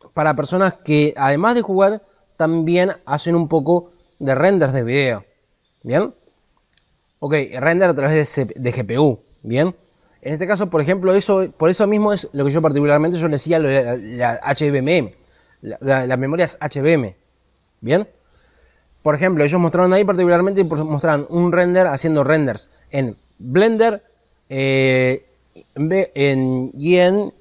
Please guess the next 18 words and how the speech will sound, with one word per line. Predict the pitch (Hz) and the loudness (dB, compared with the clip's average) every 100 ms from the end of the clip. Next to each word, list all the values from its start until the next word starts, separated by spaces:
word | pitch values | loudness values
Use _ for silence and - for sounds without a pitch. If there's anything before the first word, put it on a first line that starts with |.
| _ _ _ _ - | _ _ _ _ -2
Premiere | 147 160 151 | 0 2 2
Pro, | 160 175 120 | 0 -2 -2
si | 123 | -6
no | 110 | -8
me | 110 | -6
equivoco. | 117 107 98 _ _ _ | -4 -6 -8 _ _ _
¿Bien? | 117 160 185 - - | -4 -2 -4 -10 -12
En | 123 | -2
Adobe | 143 160 | 2 2
Premiere. | 139 143 156 98 - _ _ - | 2 2 0 -2 -10 _ _ -6
¿Bien? | 165 214 - _ _ _ _ _ _ _ _ _ _ _ _ _ _ _ _ - | -4 -4 -8 _ _ _ _ _ _ _ _ _ _ _ _ _ _ _ _ -4
Eh, | 139 147 143 139 139 135 135 131 - - | 0 2 4 2 2 2 2 0 -4 -6
y | 180 196 | -2 0
el | 170 | 0
rendimiento | 160 160 156 190 190 127 123 | 2 2 2 2 2 0 -2
de | |
esas | 139 165 | -2 0
gráficas | 180 180 180 180 - | 0 0 0 0 -2